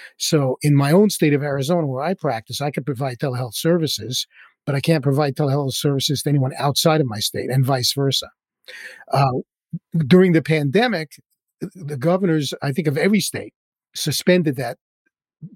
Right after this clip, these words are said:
for the course of the pandemic, so that, uh, because people were confined to their homes, couldn't get to doctors, doctors' offices as well,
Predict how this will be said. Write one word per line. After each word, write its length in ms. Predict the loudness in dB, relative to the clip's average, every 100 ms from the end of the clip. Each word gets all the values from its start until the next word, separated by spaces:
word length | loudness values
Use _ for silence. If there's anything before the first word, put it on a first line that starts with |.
| _
for 140 | -6 -2
the 100 | -2
course 300 | 2 2 2
of 40 |
the 100 | -6
pandemic, 520 | -6 -6 -4 -6 -6
so 140 | -8 -8
that, 220 | -10 -12 -12
uh, 120 | -10 -12 _ _ _ _ _ _ _ _ -18 -18 -20 _
because 400 | 0 4 2 2
people 340 | 0 0 2 0
were 80 | 0
confined 400 | -2 -2 -4 -4
to 60 |
their 120 | -6 0
homes, 320 | 0 0 -2
couldn't 180 | -2 -2
get 180 | -2 -4
to 60 |
doctors, 480 | -6 -4 -2 -4 -4
doctors' 400 | -2 -4 -4 -4
offices 480 | -2 -2 -2 -2 -2
as 160 | 0
well, 360 | 0 2 0